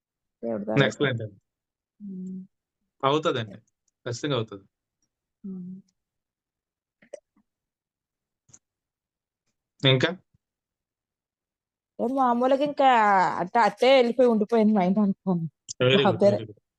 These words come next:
Speaker 1: ఆ బాబు దగ్గరికి వెళ్ళిపోయింది.
Speaker 2: మనకు విజన్‌లో ఏదైతే వస్తుందో జరుగుతుందండి.
Speaker 1: అదే. కొంచెం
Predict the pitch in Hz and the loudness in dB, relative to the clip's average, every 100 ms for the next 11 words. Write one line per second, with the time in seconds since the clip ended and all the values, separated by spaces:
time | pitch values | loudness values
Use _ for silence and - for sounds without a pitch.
0 | _ _ _ _ _ 196 196 202 214 190 | _ _ _ _ _ -14 -8 -6 -6 -6
1 | 202 214 214 151 - - _ _ _ _ | -8 -8 -10 -10 -14 -20 _ _ _ _
2 | _ _ _ _ _ _ - 131 127 127 | _ _ _ _ _ _ -6 -2 0 0
3 | 160 156 143 143 123 180 160 120 120 110 | 2 2 2 -2 -4 -6 -4 -8 -10 -16
4 | 104 101 _ _ _ _ _ _ _ _ | -18 -20 _ _ _ _ _ _ _ _
5 | - 202 - _ _ _ _ _ _ _ | -20 -18 -18 _ _ _ _ _ _ _
6 | _ _ _ _ _ _ - _ _ _ | _ _ _ _ _ _ -20 _ _ _
7 | _ 226 226 _ - | _ -4 -4 _ 2